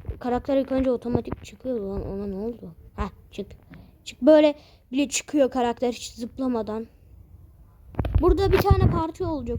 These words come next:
şu ü-, şu üstümdeki Roblox parçasının. Hemen diğer parçanın yerine gidelim. Ben avardı tamamladım.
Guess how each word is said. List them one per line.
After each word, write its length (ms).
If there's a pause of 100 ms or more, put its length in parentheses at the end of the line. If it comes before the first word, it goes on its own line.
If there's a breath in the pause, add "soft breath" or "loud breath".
şu 60
ü-, 240 (380 loud breath)
şu 180
üstümdeki 800 (800)
Roblox 460
parçasının. 720 (2250)
Hemen 340
diğer 240
parçanın 400
yerine 420
gidelim. 400 (3500)
Ben 420
avardı 440
tamamladım. 680